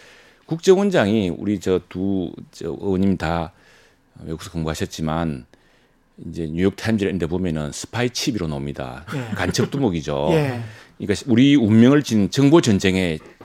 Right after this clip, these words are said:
Speaker 1: 우두머리입니다.
Speaker 2: 예.
Speaker 1: 예, 그분이 대북 정책의 통로 정도로 이렇게 인식돼서는 안 됩니다.
Speaker 2: 음.
Speaker 1: 지금 우리 박지원 전 의원님 참 훌륭하고 뉴욕 교포시기도 했고
Speaker 2: 음,
Speaker 1: 뭐
Speaker 2: 음.
Speaker 1: 있지만은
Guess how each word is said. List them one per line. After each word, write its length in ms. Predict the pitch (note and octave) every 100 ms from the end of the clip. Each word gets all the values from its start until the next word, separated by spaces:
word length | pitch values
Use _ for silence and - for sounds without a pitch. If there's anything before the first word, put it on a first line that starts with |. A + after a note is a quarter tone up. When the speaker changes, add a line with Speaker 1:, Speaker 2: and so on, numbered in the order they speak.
| - - B1+ -
Speaker 1:
우두머리입니다. 840 | C#3+ A2+ C#3+ C#3 F2+ D2+ D2 D2 D2+
Speaker 2:
예. 240 | D#3 C3+ A#2 G#2+ -
Speaker 1:
예, 120 | G2
그분이 420 | - C#3+ G3 E3
대북 420 | - E2+ F2 F3+ -
정책의 560 | E3+ E3+ - F#3 E3 -
통로 400 | - B3 B3+ F3
정도로 360 | F2 F2 G#2+
이렇게 200 | F#2 F#2
인식돼서는 440 | G#2 G#2+ C#3+ F3+ E3+
안 120 | C#2
됩니다. 600 | F#2 A#2+ A#2+ C#2+ C#3+ E3
Speaker 2:
음. 220 | D3+ A#2+ G2+ - - _
Speaker 1:
지금 160 | - B2
우리 100 | C3
박지원 840 | D3 C#3 D3+ D#3 D3+ B2+ G#2+ G2+ F2+
전 180 | A#2
의원님 420 | G#2 G2+ A2 A#2 F#2+
참 300 | A2 G#2 G2 - - _
훌륭하고 680 | F2+ E2+ F2 G2 F2+ E2+ D#2+
뉴욕 260 | F2+ G#2
교포시기도 580 | - - F2 - G2+ E2
했고 680 | E2 - - D2 D2 F2+ G2+
Speaker 2:
음, 60 | F#2
Speaker 1:
뭐 140 | F2+
Speaker 2:
음. 80 | E2+
Speaker 1:
있지만은 840 | - - F#2 F2+ F2 A#2 A#2+ D#2+